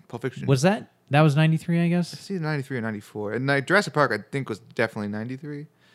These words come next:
Speaker 2: Okay.
Speaker 1: One of those two years, I can never remember. I'm always getting confused. I think
Speaker 2: Right.
Speaker 1: ninety-four was Pulp Fiction, Forrest Gump.
Speaker 2: Pulp Fiction,
Speaker 1: Ninety-three was
Speaker 2: Shawshank
Speaker 1: Schindler's, ninety-three was
Speaker 2: Redemption.
Speaker 1: Schindler's List
Speaker 2: Oh,
Speaker 1: and
Speaker 2: okay.
Speaker 1: Jurassic Park.
Speaker 2: Yeah,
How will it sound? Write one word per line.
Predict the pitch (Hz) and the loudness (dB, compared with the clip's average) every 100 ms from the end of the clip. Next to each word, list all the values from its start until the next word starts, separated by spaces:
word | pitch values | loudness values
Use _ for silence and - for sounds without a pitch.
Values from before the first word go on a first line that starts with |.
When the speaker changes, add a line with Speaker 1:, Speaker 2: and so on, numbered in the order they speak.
| _ | _
Speaker 2:
Okay. | - 131 135 101 95 | 0 2 2 -2 0
Speaker 1:
One | 170 254 | 4 6
of | |
those | 226 | 6
two | - 190 | 4 4
years, | 151 | 4
I | 131 | 2
can | - 131 | 0 0
never | 135 147 | 2 4
remember. | 160 160 147 | 4 4 2
I'm | 120 | 2
always | 120 123 | 2 0
getting | 131 131 | -4 -4
confused. | 131 147 120 - _ _ _ | -4 -4 -4 -6 _ _ _
I | 127 | 0
think | 127 | 2
Speaker 2:
Right. | 202 | 6
Speaker 1:
ninety-four | 180 170 139 156 147 | 6 6 4 4 4
was | 127 | 4
Pulp | - 120 | -2 -2
Fiction, | 123 - 117 | -2 -4 -6
Forrest | 107 113 107 | -2 -2 0
Gump. | 113 110 | 0 0
Speaker 2:
Pulp | 143 | 2
Fiction, | - 143 - 160 | 0 -2 0 4
Speaker 1:
Ninety-three | 160 143 131 147 | 6 6 4 4
was | 131 123 | 4 2
Speaker 2:
Shawshank | - 135 | 2 4
Speaker 1:
Schindler's, | 147 143 123 123 120 | 6 6 4 2 0
ninety-three | 120 165 175 160 | 4 6 6 4
was | 160 131 | 4 4
Speaker 2:
Redemption. | - | 2
Speaker 1:
Schindler's | 135 131 110 | 2 2 0
List | 117 113 - - - - | 2 2 0 -12 -18 -8
Speaker 2:
Oh, | |
Speaker 1:
and | 107 110 113 110 110 113 110 110 | -4 -2 0 0 2 2 2 2
Speaker 2:
okay. | 104 | 2
Speaker 1:
Jurassic | 120 110 - | 2 2 -2
Park. | 117 107 98 - _ _ _ _ _ | -2 -2 -2 -8 _ _ _ _ _
Speaker 2:
Yeah, | 117 107 95 | 0 0 -2